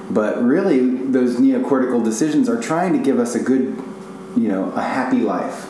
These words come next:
or a, um, a pleasant life, and that's a, that's a felt sense. "I'm having a good day. I'm having," that felt sense is what passive house impacts, right? You're, you're immersed in, uh, a quiet, s-, thermally stable,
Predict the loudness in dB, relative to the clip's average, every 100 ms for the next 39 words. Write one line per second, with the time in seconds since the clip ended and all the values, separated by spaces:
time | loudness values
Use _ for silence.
0 | -14 -14 -14 -16 -6 -2 -2 -2 -4 -4
1 | -4 -4 -4 -4 -2 0 0 0 -2 -2
2 | -4 0 0 0 0 -2 -2 -4 -4 -2
3 | -4 -2 0 0 0 -4 -4 -4 -4 -6
4 | -8 -6 -4 -2 -2 -2 -2 -2 -4 -6
5 | -6 -6 -6 -8 -12 -14 -2 -2 -2 -6
6 | -2 0 0 -2 -6 -4 -2 0 0 -2
7 | -2 -4 -4 -4 -6 -6 -6 -6 -4 -4
8 | -4 -8 -10 -8 -4 -2 0 -2 -4 -8
9 | -14 -14 -10 -4 -2 0 -2 -2 -2 -6
10 | -4 -4 -2 -6 -10 -14 -16 -14 -10 -8
11 | -8 -8 -8 -6 -4 -4 -4 -2 -2 -4
12 | -10 -12 -10 -8 -8 -10 -14 -12 -4 -2
13 | 0 -2 -2 -6 -6 -4 -2 -2 -2 -2
14 | -4 -6